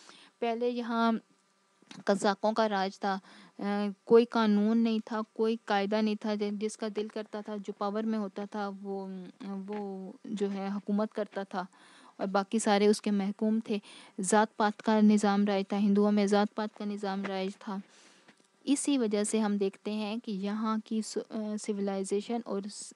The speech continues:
अच्छे इक़दामात इस्लामी निज़ाम जब नाफिज हुआ,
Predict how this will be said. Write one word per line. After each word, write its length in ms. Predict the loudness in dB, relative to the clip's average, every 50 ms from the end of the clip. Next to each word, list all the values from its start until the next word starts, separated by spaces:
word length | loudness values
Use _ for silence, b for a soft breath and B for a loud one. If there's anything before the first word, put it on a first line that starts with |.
| _ -4
अच्छे 520 | -4 -4 -6 -6 -6 0 4 4 6 4
इक़दामात 680 | 4 2 -4 -10 -8 _ -4 -4 -2 -2 -4 -6 -6 -6
इस्लामी 500 | -8 -8 -6 -6 -6 -4 -4 -6 -6 -4
निज़ाम 640 | -4 -4 -4 -6 -6 -6 -6 -6 -6 -6 -6 -4
जब 140 | -2 -2 -2 -2
नाफिज 480 | 0 0 0 2 4 4 4 4 4 0
हुआ, 180 | -6 -4 -4